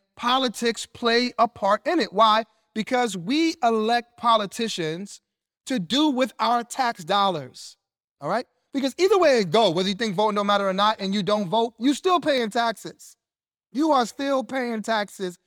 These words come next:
every single day that you go to the store, every time that you get, you get a check, ev-, you still paying tax. So you might as well get involved in voting. And it's something that in twenty twenty-two, we are still fighting to establish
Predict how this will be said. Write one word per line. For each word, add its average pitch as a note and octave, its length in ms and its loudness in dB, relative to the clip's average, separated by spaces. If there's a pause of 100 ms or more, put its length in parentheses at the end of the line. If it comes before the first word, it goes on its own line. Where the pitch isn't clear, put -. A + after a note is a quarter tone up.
(240)
every A#3 340 2
single G#3+ 360 -2
day G3 160 2
that F#3+ 180 -2
you G3 60 -2
go E3+ 160 -2
to D3+ 80 -14
the C#3+ 80 -10
store, G#3 520 -6 (400)
every A3 300 2
time G#3 300 0
that F#3+ 160 -6
you G3+ 80 -4
get, F3+ 240 -2 (100)
you F#3+ 140 -6
get D#3+ 180 -2
a C#3+ 60 -6
check, - 480 -4 (200)
ev-, B3 220 0
you G#3+ 140 0
still C#4+ 240 -2
paying A3+ 260 -4
tax. - 240 -6
So C4 120 -2
you B3+ 180 -2
might C#4+ 320 2
as A3+ 120 -2
well B3+ 240 2
get A3 200 -2
involved G3+ 560 0 (260)
in C4 100 -2
voting. A#3 380 0 (540)
And C#4 80 0
it's C#4+ 120 -2
something E4+ 420 0
that A#3 120 0
in A3 120 -4
twenty F#4+ 360 -2
twenty-two, G#3 720 -4 (280)
we D#4 180 0
are A3+ 120 4
still D#4 360 -6
fighting B3+ 480 0
to G3+ 180 -6
establish F3 840 -4